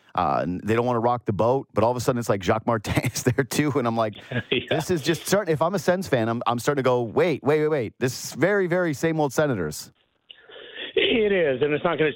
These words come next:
Speaker 2: change overnight. Listen, I, I think Andlauer being the owner here is a breath of fresh air for this city. He's got deep pockets. He's a
Speaker 1: Mm-hmm.
Speaker 2: huge,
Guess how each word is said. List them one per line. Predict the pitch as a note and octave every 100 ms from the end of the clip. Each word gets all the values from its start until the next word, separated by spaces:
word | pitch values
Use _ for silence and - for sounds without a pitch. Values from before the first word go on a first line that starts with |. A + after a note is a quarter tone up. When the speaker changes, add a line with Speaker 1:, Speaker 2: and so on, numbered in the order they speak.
| -
Speaker 2:
change | C#3+ C3+
overnight. | C3+ A#2+ A#2 A#2+ B2+ -
Listen, | B2+ - A2+
I, | B2 B2
I |
think | C#3 B2+ - - -
Andlauer | C3+ B2 A#2 A2+ A2+ G#2+ -
being | A2+ A2 A2 A2
the | G#2+
owner | A2 G#2+ G#2 -
here | A2 G2+ G2 F#2 -
is | A2 G#2 G#2 G2+ F2+
a | G2
breath | - A2 -
of | G2 -
fresh | C3 A2+ -
air | G#2 F#2+ -
for | A2
this | G2+ G2+ - -
city. | A#2 A2+ A2+ - - - -
He's | C3+
got | B2+ G#2+
deep | C3 C#3+ C#3
pockets. | B2+ A#2 A#2+ A2+ -
He's | A#2 G#2+ G2
a |
Speaker 1:
Mm-hmm. | G#2+ F#2 - -
Speaker 2:
huge, | D3 C#3+ C3 C3